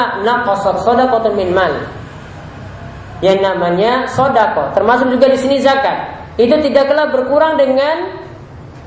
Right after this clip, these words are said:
ya, harta itu tidaklah, sedekah itu tidaklah mengurangi harta. Sedekah itu tidaklah mengurangi harta. Imam Nawawi katakan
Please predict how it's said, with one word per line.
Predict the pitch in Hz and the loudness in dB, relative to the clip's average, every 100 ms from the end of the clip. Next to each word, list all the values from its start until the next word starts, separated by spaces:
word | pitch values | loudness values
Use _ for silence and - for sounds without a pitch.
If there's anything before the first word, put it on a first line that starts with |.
| - | -10
ya, | - 151 214 - - - | -4 -2 -2 -6 -4 2
harta | 240 - 311 294 | 2 4 2 2
itu | 294 294 | 0 0
tidaklah, | 254 254 247 240 233 - | 0 2 2 2 -2 -2
sedekah | 240 240 285 302 | 0 2 4 4
itu | 277 262 | 2 0
tidaklah | 262 311 320 311 | 2 4 4 4
mengurangi | 285 269 302 311 | 4 2 0 0
harta. | 277 277 226 170 156 - - - - - - - - - | -2 -2 -2 -2 -4 -14 -18 -18 -20 -20 -20 -18 -18 -2
Sedekah | 214 208 220 254 285 339 330 - | 2 4 4 4 4 4 2 -2
itu | 247 254 269 | -2 0 0
tidaklah | 254 226 226 226 269 330 349 - 233 | 0 4 4 4 4 4 2 -2 -2
mengurangi | 233 240 269 302 | 2 2 0 0
harta. | 302 294 294 190 151 - - - - - - - - - - - - - - - - | -2 -2 -2 -2 -4 -10 -16 -18 -18 -18 -18 -18 -20 -20 -20 -20 -20 -20 -20 -8 0
Imam | 196 196 | 2 4
Nawawi | 185 190 247 | 2 2 2
katakan | 220 190 175 180 226 294 294 | 0 0 -2 0 -2 -2 -6